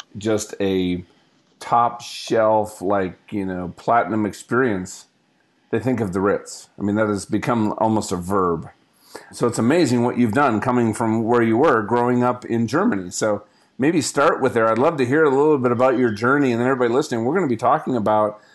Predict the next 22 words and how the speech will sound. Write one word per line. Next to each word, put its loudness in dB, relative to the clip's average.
how 2
do 0
you 2
create 2
a 0
culture 0
that -2
just -6
empowers -2
in -6
a -4
very 0
powerful 0
way 0
all 4
of 0
your 2
people, 0
regardless -2
of -4
your 2
level. 0